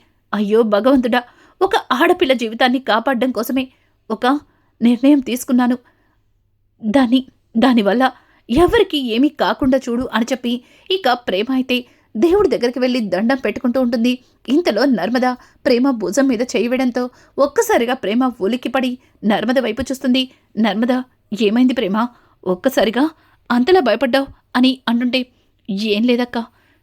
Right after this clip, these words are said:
ఏం లేదు" అని చెప్పి ఇక ప్రేమ అంటుంటే, నర్మద, ప్రేమ, జరుగుతుందంతా చూస్తుంటే నీకు కూడా అనుమానం రావట్లేదు? అమూల్య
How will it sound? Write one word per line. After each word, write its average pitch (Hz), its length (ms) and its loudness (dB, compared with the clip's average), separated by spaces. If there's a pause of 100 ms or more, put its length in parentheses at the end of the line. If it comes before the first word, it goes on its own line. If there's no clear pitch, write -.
(240)
ఏం 226 160 2
లేదు" 240 280 0 (320)
అని 247 100 2
చెప్పి 240 400 -2 (240)
ఇక 262 200 0
ప్రేమ 226 360 -2
అంటుంటే, 247 500 0 (300)
నర్మద, 233 420 -2 (420)
ప్రేమ, 226 280 2 (420)
జరుగుతుందంతా 254 720 0 (100)
చూస్తుంటే 247 500 0 (440)
నీకు 214 300 -2
కూడా 247 280 2 (480)
అనుమానం 277 400 6
రావట్లేదు? 240 540 0 (600)
అమూల్య 240 480 2